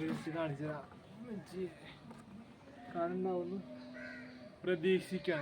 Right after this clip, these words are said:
നോക്ക്. കുറച്ചുണ്ട്, ഇതിനകത്ത് ഭൂരിഭാഗവും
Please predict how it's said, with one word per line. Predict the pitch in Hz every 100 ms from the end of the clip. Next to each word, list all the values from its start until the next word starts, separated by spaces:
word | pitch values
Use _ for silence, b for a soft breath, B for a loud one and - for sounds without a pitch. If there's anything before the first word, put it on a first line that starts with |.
| 143
നോക്ക്. | 147 143 - - - - - - 719 698 - - 640 659 - 605 605 640 - - - - - - -
കുറച്ചുണ്ട്, | 151 143 180 156 170 190 - - - - -
ഇതിനകത്ത് | 170 170 160 175 180
ഭൂരിഭാഗവും | 208 202 202 196 196 190 208